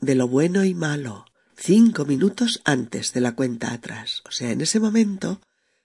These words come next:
que hemos explicado, en esos cinco minutos, mucha gente hace balance de, fijaos, ¿eh? Hace balance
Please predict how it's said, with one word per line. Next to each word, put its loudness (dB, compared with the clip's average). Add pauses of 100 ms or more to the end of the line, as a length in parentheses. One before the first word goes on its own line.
(120)
que -2
hemos -2
explicado, -2
en -2
esos -2
cinco -4
minutos, -4 (400)
mucha 6
gente 0 (500)
hace 4 (320)
balance 2 (180)
de, 6 (140)
fijaos, -6
¿eh? -6 (540)
Hace 2 (220)
balance 0